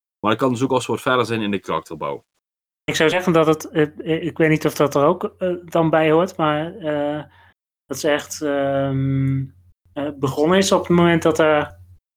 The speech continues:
Speaker 2: eh, vader is, eh, overleden en dat ze eigenlijk ook mede met, door de, eh, eh, eh, ja, opkomst van,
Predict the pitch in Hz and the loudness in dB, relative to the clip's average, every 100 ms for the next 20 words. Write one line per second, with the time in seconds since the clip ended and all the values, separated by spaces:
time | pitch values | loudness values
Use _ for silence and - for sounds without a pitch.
0 | _ - 139 - 170 - 165 160 156 143 | _ -8 -8 -8 -14 -2 2 6 4 2
1 | - 151 156 160 143 143 139 143 165 175 | 0 0 0 2 2 4 4 4 2 -2
2 | 156 143 143 - 139 135 131 _ _ _ | -2 -2 -2 -2 0 -2 -6 _ _ _
3 | _ _ _ 160 151 156 180 160 160 - | _ _ _ 2 4 2 4 2 2 -14
4 | - _ _ 143 147 143 139 139 139 143 | -18 _ _ 2 2 4 2 0 0 -2
5 | 139 143 135 131 131 196 196 165 143 147 | -4 -4 0 -2 -4 -8 -20 -14 -14 -14
6 | - - 160 143 139 135 - - 139 131 | -18 -18 -10 -8 -8 -10 -16 -6 -2 0
7 | 135 123 - 143 - 135 - 135 131 156 | 0 0 0 0 0 0 2 4 4 2